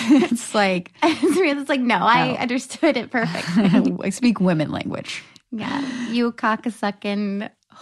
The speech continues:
Speaker 2: dirty whore or whatever she
Speaker 1: <laughs>
Speaker 2: said. Like, I think, um, she said that very well. Um, and then Charlotte is working at her gallery,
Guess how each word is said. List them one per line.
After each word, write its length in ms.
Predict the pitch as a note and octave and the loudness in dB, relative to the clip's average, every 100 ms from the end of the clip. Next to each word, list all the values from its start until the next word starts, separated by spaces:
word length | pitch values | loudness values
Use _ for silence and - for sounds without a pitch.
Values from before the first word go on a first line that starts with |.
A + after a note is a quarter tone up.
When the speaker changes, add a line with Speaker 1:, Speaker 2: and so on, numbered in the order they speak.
| - - - A3 | -20 -20 -16 -6
Speaker 2:
dirty 320 | A#3 A3 A3 | -4 -2 -4
whore 240 | A#3 G3 F#3 A3 B3 | -2 0 2 4 6
or 20 | |
whatever 420 | D#4 C#4 - E4 E4 | 6 4 4 4 2
she 180 | D#4+ | 0
Speaker 1:
<laughs> 120 | D#4+ C4+ | 0 0
Speaker 2:
said. 360 | G3+ B3 C#4 - _ _ - D4+ - - C#4+ D4+ - | 0 0 -4 -8 _ _ -20 -20 -20 -12 -8 -8 -10
Like, 180 | - A#3 | -8 -6
I 120 | A#3 | -4
think, 420 | B3 B3+ A#3+ A#3+ A3 | -2 -2 -2 -4 -6
um, 560 | A3 G#3 G#3 A3 A#3 _ | -6 -6 -6 -8 -10 _
she 220 | - B3 | -12 -10
said 180 | A#3+ B3+ | -10 -8
that 140 | B3+ | -8
very 160 | C#4 D#4+ | -6 -6
well. 280 | G#3+ - A#3 _ _ _ _ _ - _ - - - - - | -6 -6 -10 _ _ _ _ _ -20 _ -20 -20 -20 -20 -6
Um, 520 | - C4 C4+ C4+ C4+ C4 _ | 2 2 4 2 0 -2 _
and 200 | - C#4 C#4+ | 0 2 4
then 380 | C#4+ C#4 C4+ - | 4 2 0 -4
Charlotte 1040 | B3+ - A4 F#5 C#4+ G3 C#4 - - - _ _ _ | -8 0 2 2 2 0 -2 -8 -16 -16 _ _ _
is 200 | A3 G#3 | -6 -4
working 300 | - G#3 B3+ | -4 -4 -2
at 120 | C4+ D4 | -2 -2
her 140 | F#4+ | -4
gallery, 800 | D4 F3+ E3 E3 - - - B3 | 0 0 2 -2 -6 -8 -6 -8